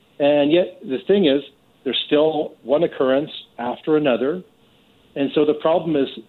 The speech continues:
that, the problem, the underlying problem is that sports are self-governing and that there is no, there is no one to see that they're actually abiding by the same standards that you would have in any other facility that looks after children.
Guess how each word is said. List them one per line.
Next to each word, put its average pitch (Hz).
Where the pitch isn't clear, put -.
that, 135
the -
problem, 196
the 139
underlying 151
problem 135
is 117
that 135
sports 156
are 139
self-governing 98
and 127
that 131
there 135
is 143
no, 135
there 127
is 139
no 135
one 120
to 123
see 170
that 127
they're 127
actually 123
abiding 131
by 123
the 113
same 135
standards 160
that 123
you 127
would 120
have 131
in 120
any 202
other 190
facility 180
that 120
looks 127
after 120
children. -